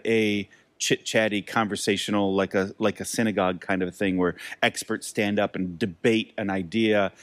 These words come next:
in a conversational way and all the non-experts sit around and watch it. Instead, Jesus came directly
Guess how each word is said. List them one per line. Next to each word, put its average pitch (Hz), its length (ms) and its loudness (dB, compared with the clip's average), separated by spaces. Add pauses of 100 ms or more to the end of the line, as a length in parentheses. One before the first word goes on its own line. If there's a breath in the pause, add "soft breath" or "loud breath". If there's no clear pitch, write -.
(180 loud breath)
in 110 100 0
a 98 80 2
conversational 104 680 -2
way 98 280 2
and 95 100 0
all 101 160 4
the 95 100 -2
non-experts 101 680 0
sit 101 160 -2
around 92 200 0
and 85 80 -4
watch 98 280 2
it. - 180 -4 (440 loud breath)
Instead, 107 340 0
Jesus 98 360 -4
came 98 420 -2
directly 101 480 0